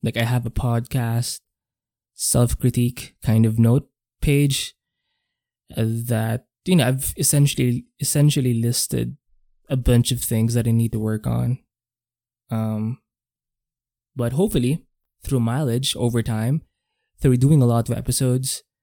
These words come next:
I can improve, I can develop, I can reach eventually a certain threshold of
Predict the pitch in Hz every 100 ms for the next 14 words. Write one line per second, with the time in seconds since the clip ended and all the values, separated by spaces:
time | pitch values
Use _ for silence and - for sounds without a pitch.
0 | _ _ _ _ 117 120 - 120 110 110
1 | 123 - _ - 107 127 127 127 135 117
2 | 110 113 110 107 113 - _ _ _ 107
3 | 113 117 123 110 110 - 110 110 101 101
4 | 110 113 127 - - - _ _ 127 117
5 | 120 131 117 113 110 127 117 113 120 113
6 | - 113 110 110 107 117